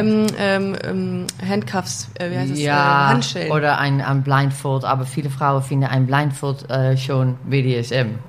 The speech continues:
Speaker 2: und, ja.
Speaker 1: Ah. Ah, gibt es auch so, ähm, so Rollenspiele dann unter den Frauen?
Speaker 2: Ja, wenn, wenn sie das wollen, ja.
Speaker 1: Oh.
Speaker 2: Man kann das.
Speaker 1: Ah, okay. Ähm,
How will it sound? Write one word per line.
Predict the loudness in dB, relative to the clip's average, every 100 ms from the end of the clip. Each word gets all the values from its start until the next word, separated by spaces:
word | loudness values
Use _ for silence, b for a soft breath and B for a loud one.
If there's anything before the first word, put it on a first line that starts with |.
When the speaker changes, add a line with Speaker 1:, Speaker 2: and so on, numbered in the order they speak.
| -12
Speaker 2:
und, | -10 -8 -8 -2
ja. |
Speaker 1:
Ah. | 0 -2 -4 -6 -6 -6 -8 -12 B B B -18 -12
Ah, | -6 -4 -4 B B -8
gibt | -4
es | -4
auch | -2 -4
so, | -2 0 2 2
ähm, | 2 0 -2 0
so | 0
Rollenspiele | 2 2 2 -2 -6 -6 -6 -4
dann | -6 -6
unter | -6 -8
den | -10
Frauen? | -10 0 2
Speaker 2:
Ja, | 4 4
wenn, | 6 6 4
wenn | 2 2
sie | 2
das | -2 -4 -4
wollen, | -2 0 0 0 0
ja. | 2 0 0 -8 -10
Speaker 1:
Oh. | -6 -6 -6 -12 -14 -16 -6
Speaker 2:
Man | -4
kann | 0 0 2
das. | 0 -2 -6 -16 -16 -10
Speaker 1:
Ah, | -8 -8
okay. | -10 -6 -4 -2 -6 B B B B -4
Ähm, | 0 0 0 -4